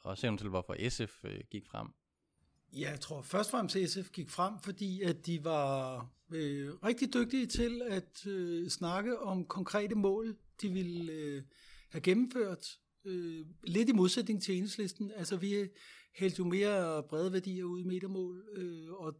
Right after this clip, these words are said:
Speaker 2: og det er godt sådan som en følelse igennem lang tid,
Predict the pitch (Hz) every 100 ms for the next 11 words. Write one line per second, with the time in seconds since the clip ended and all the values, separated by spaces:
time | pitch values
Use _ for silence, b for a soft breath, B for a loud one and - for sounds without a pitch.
0 | - 185 - _ - 208 - 190 202 -
1 | - 247 - 190 185 - 190 170 165 143
2 | 190 190 226 226 208 - b b b b
3 | 185 190 170 165 196 254 - 220